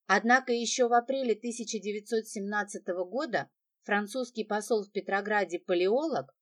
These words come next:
в своем донесении в Париж так оценивал военные возможности русского союзника: «На нынешней стадии революции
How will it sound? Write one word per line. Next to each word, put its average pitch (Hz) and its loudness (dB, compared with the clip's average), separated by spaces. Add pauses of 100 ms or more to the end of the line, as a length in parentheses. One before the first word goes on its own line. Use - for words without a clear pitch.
(260)
в - -16
своем 220 0
донесении 196 -2
в - -16
Париж 196 -4 (300)
так 233 6
оценивал 185 0
военные 170 2
возможности 175 -4
русского 170 -4
союзника: 165 -6 (600)
«На 202 4
нынешней 240 2
стадии 214 4
революции 202 -2